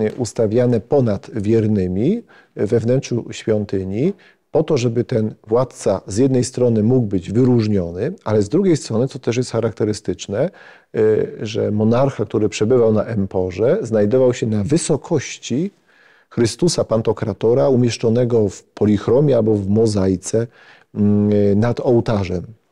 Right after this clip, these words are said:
Czyli mamy tą sakralizację władzy. Władca, który jest zastępcą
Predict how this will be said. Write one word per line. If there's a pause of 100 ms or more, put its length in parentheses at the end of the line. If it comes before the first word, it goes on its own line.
Czyli
mamy
tą
sakralizację
władzy. (400)
Władca, (320)
który
jest
zastępcą